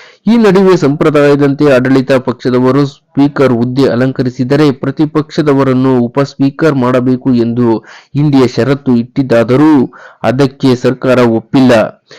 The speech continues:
ಹೀಗಾಗಿ ಹಿರಿಯ ಸಂಸದ ಕೂಡಿ ಕುನವಲ್ ಸುರೇಶ್ ಅವರು ಇಂಡಿಯಾ ಅಭ್ಯರ್ಥಿಯಾಗಿದ್ದಾಗ, ಅಭ್ಯರ್ಥಿಯಾಗಿದ್ದಾರೆ. ಹೊಸ ಸಂಸತ್ನಲ್ಲಿ ಆಸನಗಳ ಹಂಚಿಕೆ ಮುಗಿದಿಲ್ಲ ಹಾಗೂ ಎಲೆಕ್ಟ್ರಾನಿಕ್ಸ್ ಮತದಾನ ವ್ಯವಸ್ಥೆ ಕೂಡ ಜಾರಿಗೆ ಬಂದಿಲ್ಲ. ಬುಧವಾರ ಬೆಳಿಗ್ಗೆ ಹನ್ನೊಂದಕ್ಕೆ ಚೀಟಿ ಮೂಲಕ ಸಂಸದರು ತಮ್ಮ ಚುನಾವಣೆ ಮಾಡಲಿದ್ದಾರೆ.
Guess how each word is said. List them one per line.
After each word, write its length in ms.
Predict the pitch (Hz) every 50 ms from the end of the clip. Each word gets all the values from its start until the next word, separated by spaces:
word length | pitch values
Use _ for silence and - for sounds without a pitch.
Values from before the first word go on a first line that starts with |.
| - _ _ -
ಹೀಗಾಗಿ 480 | 175 208 208 185 185 180 175 165 180 170
ಹಿರಿಯ 400 | 143 135 147 147 165 160 156 147
ಸಂಸದ 680 | - 139 135 143 - 147 139 135 147 160 175 185 180
ಕೂಡಿ 580 | 175 - - - - 151 170 170 175 185 180 180
ಕುನವಲ್ 540 | - 147 139 143 143 143 143 156 165 165 151
ಸುರೇಶ್ 400 | - 139 131 139 143 139 - 135
ಅವರು 240 | 127 131 135 135
ಇಂಡಿಯಾ 480 | 131 127 117 120 135 139 143 139 135 123
ಅಭ್ಯರ್ಥಿಯಾಗಿದ್ದಾಗ, 1300 | - 113 113 117 127 123 120 120 - 113 110 107 110 113 110 107 120 120 123 131 135 139 139 147 147 139 131 110 90 87 - -
ಅಭ್ಯರ್ಥಿಯಾಗಿದ್ದಾರೆ. 1300 | - 113 117 113 117 123 123 120 120 - 120 113 107 107 107 113 120 127 123 131 131 131 135 131 123 107 98 - - _ _ - - - - - - -
ಹೊಸ 240 | - 127 160 175 -
ಸಂಸತ್ನಲ್ಲಿ 800 | 185 151 - 151 147 143 - 160 147 - 151 143 143 151 156 147
ಆಸನಗಳ 540 | 131 135 135 - 135 135 131 131 131 123 101
ಹಂಚಿಕೆ 400 | 120 139 135 139 131 135 139 139
ಮುಗಿದಿಲ್ಲ 720 | 139 135 131 131 131 123 139 135 135 147 165 190 180 170
ಹಾಗೂ 300 | 165 160 151 156 147 143
ಎಲೆಕ್ಟ್ರಾನಿಕ್ಸ್ 600 | 139 143 143 139 127 135 135 135 139 139 135 135 127
ಮತದಾನ 440 | 127 123 127 127 127 131 131 131 127
ವ್ಯವಸ್ಥೆ 480 | 120 113 117 127 127 - - 127 123
ಕೂಡ 220 | 127 131 131 131 127
ಜಾರಿಗೆ 480 | 120 120 120 123 127 123 123 127 127
ಬಂದಿಲ್ಲ. 600 | 120 113 117 120 123 131 127 123 117 101 85 82
ಬುಧವಾರ 500 | 90 107 127 135 151 151 147 143 139 135
ಬೆಳಿಗ್ಗೆ 400 | 123 131 127 135 131 131 135 113
ಹನ್ನೊಂದಕ್ಕೆ 500 | 113 131 135 131 131 127 131 127 - 135
ಚೀಟಿ 500 | 123 - 135 135 139 147 170 185 208 214
ಮೂಲಕ 440 | 196 170 160 156 147 143 139 - 139
ಸಂಸದರು 580 | 131 127 131 127 135 135 143 131 135 131 131 127
ತಮ್ಮ 260 | - 127 131 131 127
ಚುನಾವಣೆ 520 | 120 120 113 127 135 139 135 135 135 131
ಮಾಡಲಿದ್ದಾರೆ. 760 | 127 127 127 127 123 127 127 127 123 123 123 127 131 123 104